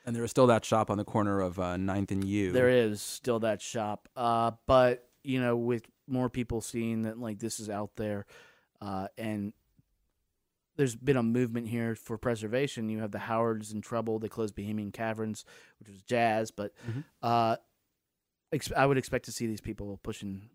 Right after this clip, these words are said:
Speaker 2: back into, like, go-go musicians specifically, uh, back into the city, and, and they should.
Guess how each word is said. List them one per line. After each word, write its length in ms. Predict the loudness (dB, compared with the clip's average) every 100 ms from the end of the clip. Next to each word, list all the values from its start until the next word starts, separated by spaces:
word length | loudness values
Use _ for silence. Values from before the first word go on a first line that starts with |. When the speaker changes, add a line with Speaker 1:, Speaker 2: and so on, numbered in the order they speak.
| -10
Speaker 2:
back 300 | -8 -10 -20 -20
into, 320 | -18 -16 -18
like, 160 | -16 -6
go-go 280 | -6 -4
musicians 420 | -6 -8 -10 -14 -18
specifically, 580 | -20 -20 -20 _ -20 _ _ _ _ _ _
uh, 120 | -18 -6
back 220 | -6 -4
into 140 | -6
the 100 | -6
city, 360 | -8 -8 -8 -8
and, 200 | -6 -6
and 120 | -4 -4
they 80 |
should. 280 | -4 -8 -16